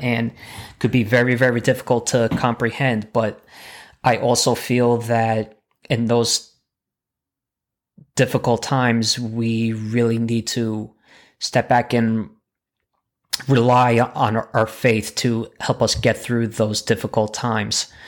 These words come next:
um, to pray to wh-, whoever it is that we need to reach out to, you know, whatever religion it is that you, you believe in. If you're a Christian, if you're a Catholic, if you're,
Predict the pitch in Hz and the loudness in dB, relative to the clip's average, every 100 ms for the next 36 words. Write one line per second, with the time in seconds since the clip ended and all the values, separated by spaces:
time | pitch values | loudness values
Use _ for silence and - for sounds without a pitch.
0 | - - - - 110 107 107 - 117 107 | -20 -20 -12 -2 0 0 -4 -4 -2 -2
1 | 107 104 - _ _ _ _ _ _ _ | -4 -8 -12 _ _ _ _ _ _ _
2 | _ - - - 131 131 127 120 117 - | _ -18 -14 -6 0 2 4 2 0 -2
3 | - 117 110 113 - - - 139 - 120 | -4 -2 -2 -6 -10 -10 -6 -6 -4 -6
4 | 120 - 139 131 135 127 123 120 131 117 | -4 0 2 4 2 4 2 2 0 0
5 | 113 110 110 110 - _ _ _ _ _ | 0 0 0 0 -6 _ _ _ _ _
6 | _ _ - 131 120 117 117 117 - 107 | _ _ -6 0 2 4 2 0 -2 -2
7 | 120 107 120 113 104 110 104 104 107 117 | -2 -2 0 0 0 -4 -4 -2 -2 -2
8 | 127 131 127 120 113 113 113 110 113 107 | 0 2 4 2 2 2 2 2 2 0
9 | 107 107 - 107 - 113 107 104 _ - | 0 -2 0 -2 -4 -6 -6 -8 _ -20
10 | - - - _ 117 107 107 107 107 101 | -20 -20 -20 _ -4 0 0 0 0 -4
11 | - 101 101 - - 131 - 123 107 - | -6 -6 -6 -6 -2 0 2 2 2 0
12 | 101 101 - 127 127 - 117 107 - - | -2 -2 0 2 2 0 -2 -2 -4 -6
13 | 101 - - - - - - - 101 101 | -6 -8 -20 -20 -20 -20 -20 -10 -4 -4
14 | 90 | -4